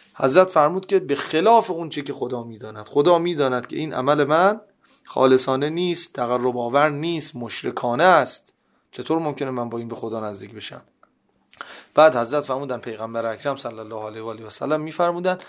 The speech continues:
«من اسر سریرة رداه الله رداءها، ان خیرا فخیر و ان شرا فشر.» معلوم می‌شه این بحث اس-،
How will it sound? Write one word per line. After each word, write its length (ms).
«من 280
اسر 520
سریرة 580
رداه 800
الله 920
رداءها، 640
ان 140
خیرا 480
فخیر 440
و 140
ان 160
شرا 380
فشر.» 300
معلوم 420
می‌شه 160
این 60
بحث 200
اس-، 200